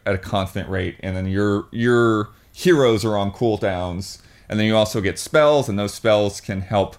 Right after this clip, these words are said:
push enemies back or, like, move them to a different lane. And that's the thing, is, like, each, each hero has a lane that they're defending.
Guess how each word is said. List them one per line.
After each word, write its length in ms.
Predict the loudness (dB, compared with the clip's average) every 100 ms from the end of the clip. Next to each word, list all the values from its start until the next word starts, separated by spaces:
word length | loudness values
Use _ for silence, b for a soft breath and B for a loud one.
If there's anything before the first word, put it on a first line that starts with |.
| b b b b -4
push 560 | 0 0 0 -10 -14 -4
enemies 320 | -2 0 -2
back 480 | 0 2 2 0 -6 -8
or, 260 | -2 0 0
like, 200 | 0 0
move 260 | 0 2
them 160 | 0 -2
to 160 | 0 -2
a 40 |
different 280 | -2 -4 -4
lane. 260 | -2 -2
And 120 | -2 -4
that's 120 | -4
the 60 | -4
thing, 120 | -4
is, 100 | -4
like, 140 | -6
each, 380 | -4 -8 -8 -16 b b b -4
each 220 | -4 0
hero 300 | 0 2 2
has 200 | 0 0
a 40 |
lane 260 | 0 -2 -2
that 100 | -4
they're 140 | -4
defending. 480 | -6 -8 -10 -10 -14